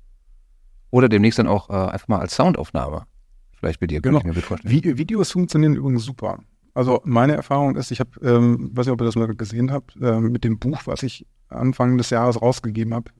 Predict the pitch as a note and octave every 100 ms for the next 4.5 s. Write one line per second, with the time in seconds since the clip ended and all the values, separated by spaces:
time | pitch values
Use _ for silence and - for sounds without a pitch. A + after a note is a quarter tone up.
0 | _ A2 A2+ C3 A2+ G#2+ - D3+ - -
1 | _ _ _ _ - A#2+ A2+ A#2 A#2 A#2+
2 | B2+ - - A#2 - - C#3 - C3+ B2+
3 | - A2+ - E3+ D3 A2+ A2 A2 G2+ F#2+
4 | F#2+ - G2 G2+ -